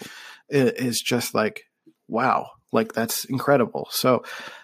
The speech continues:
you know, I'm continuing to learn from that, but I realize that that's happening for me because I'm starting to put that out into the world a little bit. So I, I have to s-, make sure that I'm not stopping that, right?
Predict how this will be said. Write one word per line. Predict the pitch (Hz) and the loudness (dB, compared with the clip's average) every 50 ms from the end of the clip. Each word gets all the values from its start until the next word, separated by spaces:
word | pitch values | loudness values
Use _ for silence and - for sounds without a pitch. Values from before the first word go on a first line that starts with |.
| - - | -8 0
you | 156 143 131 | 4 4 6
know, | 113 101 | 6 6
I'm | 120 131 | 4 4
continuing | - 151 - - 165 175 170 160 160 | 2 2 0 4 6 6 6 6 8
to | - 143 | 6 6
learn | 135 143 160 175 180 170 139 | 8 8 8 8 8 6 6
from | - 120 113 107 | 4 2 2 2
that, | 104 98 90 98 - | 2 0 -2 -2 0
but | - 127 | 2 4
I | 131 135 | 6 6
realize | 139 160 180 180 165 147 135 113 | 8 8 8 8 8 6 6 6
that | 131 127 113 - | 4 2 4 4
that's | 127 123 120 - | 2 2 2 0
happening | - - 175 190 - 143 127 120 113 | 0 2 2 2 4 4 2 2 2
for | - 113 113 | 2 0 2
me | 113 113 | 2 2
because | 110 120 - 131 117 | 2 0 0 0 0
I'm | 120 117 120 | 0 0 0
starting | - - 139 139 143 139 127 | 0 4 4 6 6 4 2
to | - | 2
put | - - - 120 - - | -2 -4 -4 -4 0 0
that | 117 117 | 0 2
out | 117 117 113 110 | 2 2 0 0
into | 107 - - 107 | -2 -6 -10 -8
the | 107 | -6
world | 107 107 104 101 - | -4 -2 -2 -2 -4
a | 107 | -6
little | 107 - - - | -8 -6 -8 -8
bit. | - - 98 - _ _ _ _ _ _ _ _ - | -10 -12 -14 -14 _ _ _ _ _ _ _ _ -2
So | - 135 131 | 4 4 4
I, | 127 - - | 4 4 2
I | - 127 123 120 113 117 | 0 0 2 2 2 0
have | 120 113 123 139 - - | 0 0 0 -2 0 4
to | - 135 | 4 4
s-, | - - - - - _ _ - _ _ | 4 2 -8 -12 -20 _ _ -20 _ _
make | - 131 135 127 - | 4 4 4 4 6
sure | - 151 143 | 6 6 8
that | 120 127 120 | 8 8 4
I'm | 120 117 123 | 6 6 4
not | 113 110 - - | 4 2 0 -4
stopping | - - - 110 107 - 110 110 113 110 | -8 -2 0 0 0 0 -4 -6 -6 -4
that, | 107 - - - - - - | -4 -4 -6 -6 -8 -12 -2
right? | 127 117 113 113 | 0 2 2 2